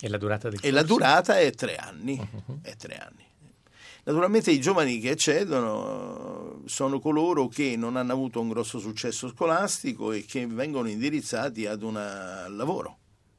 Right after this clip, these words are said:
Speaker 1: Mm.
Speaker 2: Ma oggi come oggi, vista l'attuale condizione tecnologica generale, noi abbiamo bisogno di persone qualificate, altamente qualificate.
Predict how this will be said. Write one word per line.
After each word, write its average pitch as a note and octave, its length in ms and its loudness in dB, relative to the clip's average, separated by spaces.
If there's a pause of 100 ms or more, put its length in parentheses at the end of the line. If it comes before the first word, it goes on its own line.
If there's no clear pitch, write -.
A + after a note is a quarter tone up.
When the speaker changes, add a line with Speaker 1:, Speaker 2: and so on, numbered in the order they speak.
(120)
Speaker 1:
Mm. G2 40 -8 (1040)
Speaker 2:
Ma - 220 -2
oggi C3+ 560 2 (540)
come G2 240 -10
oggi, - 540 -8 (300)
vista A2 640 -2
l'attuale G2 1600 -10
condizione G#2 480 -8
tecnologica G#2 560 -8
generale, G#2+ 760 -12 (460)
noi C#3+ 200 -4
abbiamo A2+ 320 -4
bisogno G2+ 300 -8
di G#2 100 -10
persone A2 680 -10 (240)
qualificate, G#2+ 720 -12
altamente G#2 540 -14
qualificate. - 760 -20